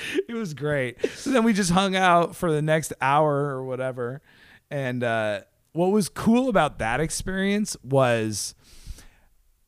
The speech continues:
the line was so long. We were just talking, and it was kind of, like, boring, sort of, but nice to talk and catch up, that by the time we actually got in the ride, I had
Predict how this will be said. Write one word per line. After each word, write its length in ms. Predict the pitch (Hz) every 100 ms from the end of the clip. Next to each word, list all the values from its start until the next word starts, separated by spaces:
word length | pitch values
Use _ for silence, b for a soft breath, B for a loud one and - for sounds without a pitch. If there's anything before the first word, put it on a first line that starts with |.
| _ _ _ 117
the 160 | 143
line 520 | 120 123 127 160 180
was 180 | 156 123
so 380 | - - 117 120
long. 360 | 123 107 113 120
We 60 |
were 80 | 113
just 240 | 107 101 -
talking, 640 | - 92 - 143 151 160 113
and 120 | 117
it 60 | 101
was 180 | 101
kind 160 | - 113
of, 100 | 101
like, 180 | 101 92 _
boring, 560 | - 90 95 117 143 165
sort 240 | - 185
of, 100 | 190
but 140 | 440 -
nice 280 | 104 98 -
to 120 | 98
talk 400 | - 107 90 87
and 100 | 92
catch 300 | 95 92 -
up, 300 | 101 95 - b b b b
that 240 | 135 127 123
by 100 | 135
the 40 |
time 220 | 127 175
we 120 | 202 131
actually 400 | 127 - 151 107
got 360 | - 101 123 -
in 220 | 110 123
the 120 | 120
ride, 600 | 90 92 90 104 135 165 - _ _ _ _ _ _ -
I 160 | 120 165
had 380 | 170 190 139